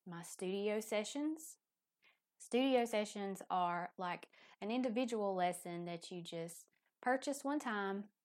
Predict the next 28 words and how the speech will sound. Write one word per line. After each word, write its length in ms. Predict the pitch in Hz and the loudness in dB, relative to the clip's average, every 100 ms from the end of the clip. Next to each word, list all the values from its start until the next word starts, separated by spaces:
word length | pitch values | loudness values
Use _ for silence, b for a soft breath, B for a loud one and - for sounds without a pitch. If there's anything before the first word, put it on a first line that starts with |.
| _ _ | _ _
you 60 | 180 | -6
get 160 | 196 226 | -4 -2
the 80 | |
lesson 400 | 214 208 202 233 | 0 0 0 -4
in 80 | 220 | -4
an 160 | 220 - | -4 -4
email, 500 | 190 180 170 165 165 b b b | -4 -4 -4 -6 -10 b b b
and 160 | 170 170 | -6 -4
you 60 | |
paint 300 | 170 175 147 | -4 -6 -6
it. 100 | - - _ _ _ b b _ | -8 -14 _ _ _ b b _
It's 100 | 175 | -6
not 280 | 202 190 185 | 0 2 2
something 280 | 202 185 190 | -2 -4 -4
that's 140 | 175 - | -4 -4
ongoing 680 | 175 170 165 165 139 - 165 - | -4 -2 -2 -2 -4 -8 -16 -10
like 160 | 160 - | -8 -8
a 40 | |
group. 420 | 156 147 123 - - _ _ _ _ _ _ - | -8 -8 -8 -12 -20 _ _ _ _ _ _ -4
Okay, 240 | 170 208 | -2 -2
so 120 | - 196 | -2 -2
your 260 | 185 185 - | 0 0 4
other 280 | 233 311 | 4 4
option 400 | 240 220 220 226 | 4 2 2 -4
would 120 | 220 214 | -2 0
be 100 | 240 | 0
flying 400 | 247 214 208 202 | 2 0 2 0
lessons, 540 | 190 - 202 190 185 | -2 -2 -6 -6 -6